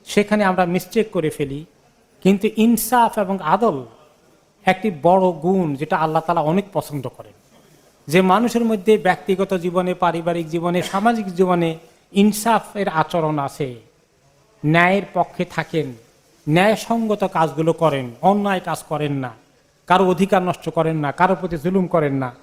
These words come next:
সে লোকটি আল্লাহ তাআলার কাছে অনেক বড় সুন্দর মর্যাদার অধিকারী হবেন। আর সমাজে যারা দায়িত্ব পালন করেন, যারা সমাজে ইনসাফ কায়েম করেন,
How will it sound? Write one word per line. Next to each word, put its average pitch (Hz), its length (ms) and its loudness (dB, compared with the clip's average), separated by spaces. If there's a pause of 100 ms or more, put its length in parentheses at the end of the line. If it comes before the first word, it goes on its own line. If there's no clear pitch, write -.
(340)
সে 214 200 2
লোকটি 208 360 2
আল্লাহ 202 260 2
তাআলার 170 260 0
কাছে 185 300 -4
অনেক 180 340 0 (120)
বড় 175 300 4
সুন্দর 185 540 0 (240)
মর্যাদার 160 480 4
অধিকারী 151 380 0
হবেন। 117 260 -10 (1300)
আর 175 120 4
সমাজে 220 460 2
যারা 196 400 2 (440)
দায়িত্ব 208 420 2
পালন 190 280 2
করেন, 156 320 2 (160)
যারা 180 260 6
সমাজে 214 580 4
ইনসাফ 226 460 4
কায়েম 208 240 2
করেন, 156 400 -2